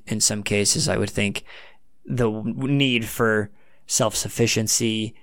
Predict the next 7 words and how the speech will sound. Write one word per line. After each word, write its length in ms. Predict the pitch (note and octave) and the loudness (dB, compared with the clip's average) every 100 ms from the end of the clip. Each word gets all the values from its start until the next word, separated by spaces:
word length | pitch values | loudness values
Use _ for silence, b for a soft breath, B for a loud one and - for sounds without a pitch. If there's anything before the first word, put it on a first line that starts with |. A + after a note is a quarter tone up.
| b | b
figuring 480 | - B2 A2+ A2 A2 | -2 0 4 4 4
out 160 | G#2+ | 4
your 140 | A2 A2 | 4 2
own 160 | G#2+ | 2
problems, 800 | G#2 A2 G#2+ G#2+ G#2+ G#2 G#2+ - - b b b - - | 2 2 4 4 2 2 0 -2 -6 b b b -20 -10
feeding 360 | - B2+ A2 | 0 2 2
yourself 680 | G#2+ G#2 A#2 G#2+ G#2 - - | 0 0 2 2 2 -2 -12